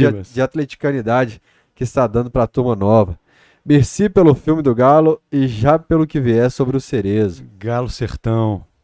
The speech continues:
Speaker 2: Cere-, o, o Ribas também é um cara que
Speaker 1: O Ribas é
Speaker 2: tem história pra
Speaker 1: espetacular.
Speaker 2: contar.
Speaker 1: É, é uma pessoa, é, acho que é das pessoas mais generosas e coração grande, gigante assim que eu conheço. É impressionante esse cara.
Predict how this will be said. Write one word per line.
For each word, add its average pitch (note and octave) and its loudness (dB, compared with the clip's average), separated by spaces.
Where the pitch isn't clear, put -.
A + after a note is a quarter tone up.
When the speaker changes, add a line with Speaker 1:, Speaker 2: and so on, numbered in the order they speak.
Speaker 2:
Cere-, G2+ -4
o, G2 -2
o F#2+ -6
Ribas A2+ -2
também G2+ -6
é - -2
um A#2 -8
cara G#2+ -4
que G2+ -8
Speaker 1:
O F2 -12
Ribas A#2 -14
é A#2+ -10
Speaker 2:
tem G#2+ -6
história G2+ -6
pra G2+ -8
Speaker 1:
espetacular. A#2+ -12
Speaker 2:
contar. B2+ -6
Speaker 1:
É, D3 -6
é C#3+ -8
uma C#3+ -12
pessoa, C#3+ -6
é, C#3+ -14
acho C3 -10
que - -10
é - -10
das E3 -10
pessoas D#3+ -18
mais D3+ -14
generosas B2 -4
e G#2+ -10
coração A#2+ -4
grande, A2 -8
gigante G#2 -10
assim G#2+ -14
que G2+ -12
eu G2+ -10
conheço. G2+ -10
É - -12
impressionante A2+ -16
esse G#2+ -20
cara. F#2+ -20